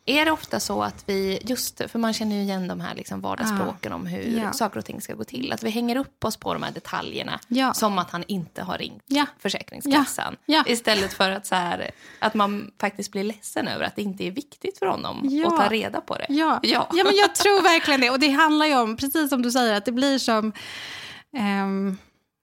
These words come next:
Speaker 2: det ligger liksom massa andra känslor under där.
Speaker 1: Mm.
Speaker 2: Och så kommer det ut som någon sorts irritation, frustration ofta. Eh, och väldigt ofta tror jag också som att man bara,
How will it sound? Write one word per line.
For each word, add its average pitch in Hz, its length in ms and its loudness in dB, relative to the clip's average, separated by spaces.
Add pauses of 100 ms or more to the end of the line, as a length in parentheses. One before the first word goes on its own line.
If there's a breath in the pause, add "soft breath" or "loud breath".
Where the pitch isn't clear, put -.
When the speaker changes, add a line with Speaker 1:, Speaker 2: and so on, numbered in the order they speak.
(100)
Speaker 2:
det 285 180 2
ligger 302 300 2
liksom 269 280 0
massa 277 320 -2
andra 262 300 2
känslor 254 500 0
under 269 400 4
där. 208 280 2
Speaker 1:
Mm. 240 220 4
Speaker 2:
Och 175 80 4
så 214 80 2
kommer 269 280 4
det 254 80 2
ut 277 260 0
som 226 200 0
någon 208 140 2
sorts 208 260 -2
irritation, 233 800 2
frustration 220 760 2
ofta. 208 380 2 (500 loud breath)
Eh, 214 500 4
och 240 220 2
väldigt 226 320 4
ofta - 220 -4
tror - 160 -2
jag 185 40 2
också 175 220 -2
som 180 220 0
att 175 100 -6
man 185 160 -2
bara, 180 400 0